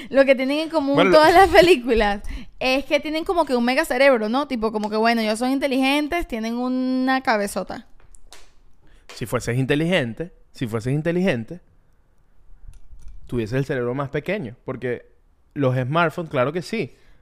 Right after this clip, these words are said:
Speaker 1: Mientras más pequeño,
Speaker 2: Mientras
Speaker 1: más
Speaker 2: más
Speaker 1: inteligente.
Speaker 2: pequeño, hay... sí, total. Quiere decir, si tú eres extraterrestre y todavía estás usando un V H S, coño, hermanito, ya va, ¿me entiendes? Si tú estás, si tienes un cerebrote demasiado grande, tienes que encontrar la manera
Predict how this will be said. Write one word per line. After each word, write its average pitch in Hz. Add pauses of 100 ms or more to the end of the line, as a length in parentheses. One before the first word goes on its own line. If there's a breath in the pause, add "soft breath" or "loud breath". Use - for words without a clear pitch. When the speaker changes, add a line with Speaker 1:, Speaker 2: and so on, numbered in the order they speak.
Speaker 1:
Mientras 233
más 226
pequeño, 240
Speaker 2:
Mientras -
Speaker 1:
más -
Speaker 2:
más 156
Speaker 1:
inteligente. 190
Speaker 2:
pequeño, 214 (320)
hay... 147
sí, 185
total. 196 (120)
Quiere 151
decir, 196
si 160
tú 175
eres 247
extraterrestre 151 (320 soft breath)
y 170
todavía 156
estás 135
usando 175
un 196
V 196
H 175
S, 180 (560)
coño, 120
hermanito, 131
ya 117
va, 147
¿me 131
entiendes? 143
Si 135
tú 139
estás, 160
si 160
tienes 151
un 196
cerebrote 170
demasiado 135
grande, 185
tienes 160
que 185
encontrar 151
la 165
manera 190